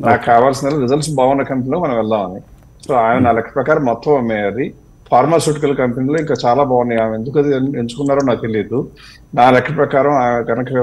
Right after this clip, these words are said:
Speaker 1: ఉండదలుచుకుంటే దివీస్ Laboratories according to me is the top favorite now, followed by Lupin,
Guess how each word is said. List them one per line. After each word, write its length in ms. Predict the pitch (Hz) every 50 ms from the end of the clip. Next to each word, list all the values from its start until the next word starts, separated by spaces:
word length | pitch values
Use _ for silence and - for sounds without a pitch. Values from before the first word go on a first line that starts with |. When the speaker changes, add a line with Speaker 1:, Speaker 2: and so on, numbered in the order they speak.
| 117
Speaker 1:
ఉండదలుచుకుంటే 600 | 113 110 113 117 113 117 - - 123 113 107 127
దివీస్ 400 | 135 127 120 123 135 151 151 -
Laboratories 500 | 143 127 127 123 120 113 123 131 147 151 - 131
according 280 | 117 127 120 123 127 117 123
to 60 | 127
me 120 | 120 123
is 60 | 117 117
the 60 | 113 - 117
top 120 | 110 113 - - 127
favorite 360 | 117 113 113 113 110 107 - 110 113
now, 80 | 131 165 - - - - - - - -
followed 360 | 139 139 117 123 123 127 120 117 123
by 80 | 120 107 107 110
Lupin, 320 | 107 107 127 127 143 170